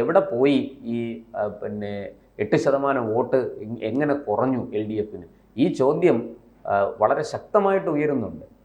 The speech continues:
അതിൽ നിന്ന് നമ്മൾ മനസ്സിലാക്കേണ്ടത് ഇതുപോലെയുള്ള സംഘടിത ശക്തികൾ, സംഘടിത മതശക്തികൾ വളരെ കൃത്യമായിട്ട് അവരുടെ അജണ്ടകൾ നടപ്പാക്കാൻ വേണ്ടിയിട്ട് അവർ ജനാധിപത്യത്തെ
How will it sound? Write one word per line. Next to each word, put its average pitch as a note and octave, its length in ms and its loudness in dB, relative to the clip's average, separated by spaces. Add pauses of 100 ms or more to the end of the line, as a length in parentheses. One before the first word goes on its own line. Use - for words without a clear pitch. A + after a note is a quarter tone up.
(380)
അതിൽ D#3 260 4
നിന്ന് F#3+ 160 4
നമ്മൾ D#3+ 260 0
മനസ്സിലാക്കേണ്ടത് B2+ 800 0
ഇതുപോലെയുള്ള C3+ 640 0
സംഘടിത D3+ 600 2
ശക്തികൾ, G2+ 540 -4
സംഘടിത D3+ 680 0
മതശക്തികൾ B2+ 920 0 (420)
വളരെ E3 400 4
കൃത്യമായിട്ട് C3 920 0 (240)
അവരുടെ C#3 360 6
അജണ്ടകൾ E3 840 8
നടപ്പാക്കാൻ A2 720 0
വേണ്ടിയിട്ട് F#2+ 720 -2 (200)
അവർ A#2 280 4 (160)
ജനാധിപത്യത്തെ A#2+ 1160 0